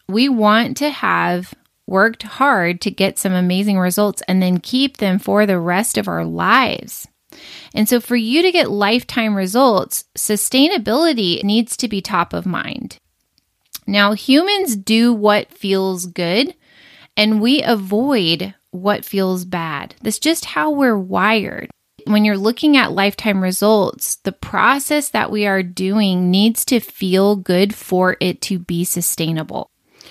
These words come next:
'Cause let's get real. This work is hard. And I often will call it the river of misery, right?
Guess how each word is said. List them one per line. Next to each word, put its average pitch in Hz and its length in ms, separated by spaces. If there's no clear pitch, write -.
'Cause 220 160
let's 294 260
get 403 220
real. 214 500
This 277 320
work 381 260
is 453 140
hard. 214 540
And 247 400
I - 180
often 311 640
will 240 160
call 240 280
it 240 220
the 208 100
river 220 500
of 196 180
misery, 196 760
right? 196 340